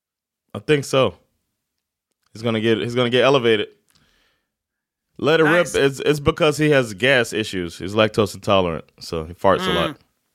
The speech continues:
Speaker 1: That's what let it
Speaker 2: Nice,
Speaker 1: rip
Speaker 2: that
Speaker 1: is.
Speaker 2: makes sense. So versus Sean, that's fun.
Speaker 1: <laughs>
Speaker 2: Uh, in the, um,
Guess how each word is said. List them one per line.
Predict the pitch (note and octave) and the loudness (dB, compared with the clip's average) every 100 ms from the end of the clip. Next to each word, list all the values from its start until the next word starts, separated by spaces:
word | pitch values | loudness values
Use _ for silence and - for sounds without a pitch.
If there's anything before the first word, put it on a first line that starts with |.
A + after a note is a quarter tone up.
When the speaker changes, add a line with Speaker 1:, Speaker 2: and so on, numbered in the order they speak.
| - | -16
Speaker 1:
That's | - | -6
what | G#2 | -2
let | F#2 | 2
it | C#3+ | 4
Speaker 2:
Nice, | C#3+ | 2
Speaker 1:
rip | D3+ | 0
Speaker 2:
that | D3+ | -2
Speaker 1:
is. | |
Speaker 2:
makes | C#3 B2+ | -2 -2
sense. | C#3 B2+ - | -2 -4 -4
So | F#3 F3+ _ - - | -4 -4 _ -20 -4
versus | G#3+ A#3 - | -2 0 0
Sean, | G#3 A3 F#3 | 2 2 2
that's | E3+ G3+ | 0 -2
fun. | A3 E3 E3+ | -2 -2 -2
Speaker 1:
<laughs> | - - - _ | -10 -20 -20 _
Speaker 2:
Uh, | F3 F3+ F3 E3+ - - - _ - | 0 2 4 2 -2 -14 -20 _ -4
in | G3+ G3+ G3 | 0 0 0
the, | F#3+ F#3+ F#3+ | 2 2 2
um, | - F3+ F3 E3 D#3+ D3 | 2 2 2 2 -2 -12